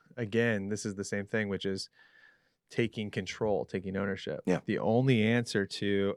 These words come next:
Speaker 1: everything is, like, saying, "You know what? I'm gonna stop the gover-, government interference with whatever part of my life that is.
Speaker 2: Mm-hmm.
Speaker 1: I'm gonna take control. I'm gonna take my land. I'm gonna get away from it. And I'm going to do it myself."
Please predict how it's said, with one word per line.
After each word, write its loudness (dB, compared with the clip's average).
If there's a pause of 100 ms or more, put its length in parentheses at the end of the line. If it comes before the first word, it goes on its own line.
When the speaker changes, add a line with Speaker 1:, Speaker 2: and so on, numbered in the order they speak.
Speaker 1:
everything 2
is, -2
like, -2
saying, 0
"You -2
know 4
what? 4 (560)
I'm -4
gonna 0
stop 4 (220)
the -2
gover-, 6 (140)
government 4
interference 0
with -2
whatever 6
part 4
of 4
my 4
life 4
that 4
is. 2
Speaker 2:
Mm-hmm. -2 (220)
Speaker 1:
I'm 6
gonna 6
take 4
control. 4
I'm 0
gonna 2
take 0
my 4
land. 2
I'm 2
gonna 0
get 2
away 0
from 2
it. 4 (440)
And 6
I'm 2
going 4
to -4
do 4
it 2
myself." 2